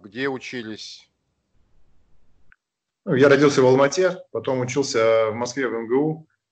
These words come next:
Speaker 2: и потом работал в разных странах мира. Э, в Казахстане начал, потом работал в России, Турции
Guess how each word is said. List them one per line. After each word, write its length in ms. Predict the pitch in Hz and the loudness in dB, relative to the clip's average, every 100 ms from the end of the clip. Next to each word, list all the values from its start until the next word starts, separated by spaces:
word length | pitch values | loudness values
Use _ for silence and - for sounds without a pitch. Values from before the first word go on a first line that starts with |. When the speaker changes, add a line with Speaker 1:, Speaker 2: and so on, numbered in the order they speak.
| _ _ _ _ - - | _ _ _ _ -20 -20
Speaker 2:
и 220 | - 131 127 | -14 -8 -4
потом 300 | 117 127 120 | -2 -2 -4
работал 640 | 117 123 120 104 104 101 | -4 -4 -4 -4 -6 -10
в 40 | - | -2
разных 340 | 117 113 - | -2 -2 -10
странах 360 | - 110 110 - | -10 -10 -8 -10
мира. 360 | 160 139 117 _ _ _ _ _ _ _ - - - | -6 -6 -8 _ _ _ _ _ _ _ -20 -20 -20
Э, 200 | 92 98 | -14 -14
в 80 | 92 | -12
Казахстане 460 | 101 98 - 151 139 | -12 -10 -4 -4 -2
начал, 380 | 131 123 120 | -4 -4 -8
потом 300 | 113 104 104 | -10 -10 -6
работал 260 | 104 104 98 | -6 -6 -6
в 40 | |
России, 520 | 95 107 - 151 135 - _ _ _ _ _ | -6 -4 -4 -4 -4 -6 _ _ _ _ _
Турции 720 | 135 135 131 123 107 104 104 | -2 0 -2 -2 -2 -4 -8